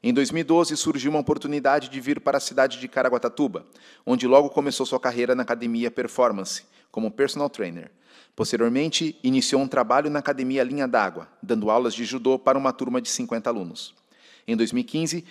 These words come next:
decidiu montar sua própria academia de artes marciais, denominada Pacheco Team. A academia oferece seis modalidades de esportes, sendo elas judô, jiu-jitsu, karatê,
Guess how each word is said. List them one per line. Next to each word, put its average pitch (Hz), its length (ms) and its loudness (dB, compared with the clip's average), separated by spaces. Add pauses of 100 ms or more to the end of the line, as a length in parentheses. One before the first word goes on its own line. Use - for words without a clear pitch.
(180)
decidiu 143 380 0
montar 170 380 4
sua 151 160 2
própria 190 260 4
academia 151 480 0
de 139 160 -2
artes 135 240 0
marciais, 127 640 -4
denominada 123 500 0
Pacheco 131 440 -4 (280)
Team. 202 320 -6 (440)
A 107 40 -4
academia 117 420 0
oferece 135 400 2
seis 156 260 -2
modalidades 139 600 0
de 139 80 -8
esportes, - 600 -2
sendo 131 320 -2
elas 92 300 0
judô, 123 560 -2 (180)
jiu-jitsu, 123 640 -4 (240)
karatê, 123 460 0